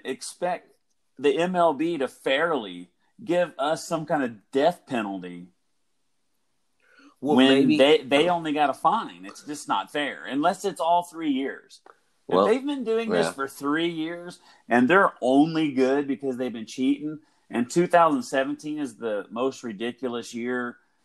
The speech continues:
Speaker 1: to believe it because we're better on the road. But, I
Speaker 2: Right.
Speaker 1: mean, I, I don't know how bad it could get.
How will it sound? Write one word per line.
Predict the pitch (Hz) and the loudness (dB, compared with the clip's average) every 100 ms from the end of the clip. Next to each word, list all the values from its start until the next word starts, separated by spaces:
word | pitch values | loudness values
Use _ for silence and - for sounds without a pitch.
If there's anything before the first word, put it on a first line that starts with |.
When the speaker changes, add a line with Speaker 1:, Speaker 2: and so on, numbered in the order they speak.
| _ - | _ -6
Speaker 1:
to | 127 | -4
believe | 110 123 113 113 123 | 0 0 2 2 2
it | 143 151 | 4 2
because | 139 127 104 | -2 -8 -6
we're | 113 110 | -2 0
better | 117 117 117 | 0 0 0
on | 113 | -4
the | 87 | -4
road. | 92 107 139 151 | -2 0 -2 -4
But, | 120 104 - | -4 -4 -2
I | |
Speaker 2:
Right. | 87 82 82 | -2 0 -2
Speaker 1:
mean, | 113 - _ _ _ _ _ | -6 -14 _ _ _ _ _
I, | 147 - | -6 0
I | 170 | 2
don't | 269 254 | 4 2
know | 208 285 | 2 2
how | 262 151 | 2 0
bad | 107 101 90 | 0 -2 -4
it | 80 | -8
could | 107 82 | -16 -14
get. | 78 | -16